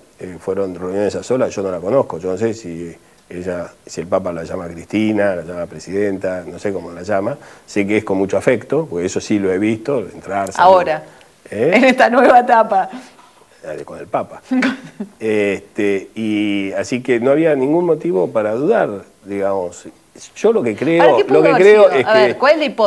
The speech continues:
Speaker 1: lo que
Speaker 2: hipótesis?
Speaker 1: creo es que los, que lo que hay que esperar es a que mañana el nuncio haga la aclaración, porque, eh, me imagino que él va a tener una aclaración.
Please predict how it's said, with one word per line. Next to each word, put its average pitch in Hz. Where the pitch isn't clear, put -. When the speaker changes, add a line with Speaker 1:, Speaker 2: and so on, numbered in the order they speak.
Speaker 1:
lo 190
que 175
Speaker 2:
hipótesis? 156
Speaker 1:
creo 175
es 139
que 127
los, 104
que 107
lo 104
que 123
hay 147
que 151
esperar 139
es 107
a 104
que 107
mañana 113
el 110
nuncio 127
haga 127
la 120
aclaración, 104
porque, 90
eh, 95
me 95
imagino 127
que 117
él 120
va 117
a -
tener 120
una 131
aclaración. 95